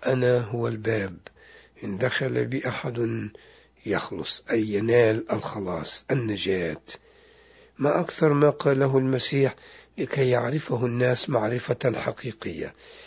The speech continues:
في هذه المرة قال: "أنا هو الطريق والحق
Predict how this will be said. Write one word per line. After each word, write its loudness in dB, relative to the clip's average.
في -2
هذه 2
المرة 0
قال: 2
"أنا 4
هو 0
الطريق -2
والحق -2